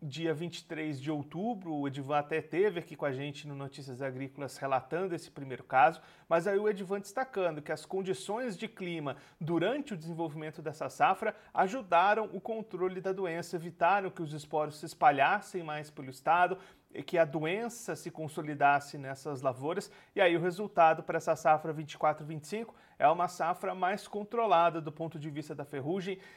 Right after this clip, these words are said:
sem apresentar problemas de manejo para os produtores paranaenses. Então, pelo menos do ponto de vista da doença, da ferrugem asiática, o produtor paranaense tem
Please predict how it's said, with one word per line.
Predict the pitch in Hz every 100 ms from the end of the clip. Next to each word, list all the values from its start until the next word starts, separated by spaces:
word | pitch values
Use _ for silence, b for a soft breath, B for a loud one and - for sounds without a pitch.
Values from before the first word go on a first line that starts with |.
| B
sem | - - 226
apresentar | 233 214 185 190 185 175
problemas | 185 165 165 165 165 147
de | 175
manejo | 165 156 160 147
para | 160 170
os | 151
produtores | - 156 151 147 147 -
paranaenses. | 147 151 175 147 151 - - b -
Então, | 147
pelo | 151 165 165
menos | 156 151 147 143
do | 147 208
ponto | - 170 170
de | 151
vista | 151 156 151 - 156
da | 143
doença, | 143 143 151 147 131 -
da | 127
ferrugem | 127 170 151 147
asiática, | 156 185 147 143 - 160 B B B
o | 147
produtor | 156 143 143 147
paranaense | 156 147 143 135 143 -
tem | 151 - 156 160